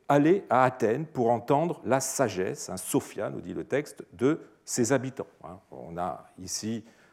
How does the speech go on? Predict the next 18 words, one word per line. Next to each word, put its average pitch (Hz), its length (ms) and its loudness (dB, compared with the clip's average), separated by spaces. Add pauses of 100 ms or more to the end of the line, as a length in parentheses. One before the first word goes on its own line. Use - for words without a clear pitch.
(240)
euh, 85 200 -14 (760)
une 95 100 -8
référence 110 600 -2
à, 92 100 -2
à 90 180 -6
l'image 117 580 -2
de 95 100 -4
l'Athènes, 107 640 -2
euh, 85 240 -8 (240)
du - 160 -16
cinquième 107 320 -6
siècle 101 320 -4
avant 101 160 -2
Jésus-Christ, 101 880 -6
euh, 87 220 -10
célèbre 110 500 -2
pour - 220 -10
ses 107 200 -4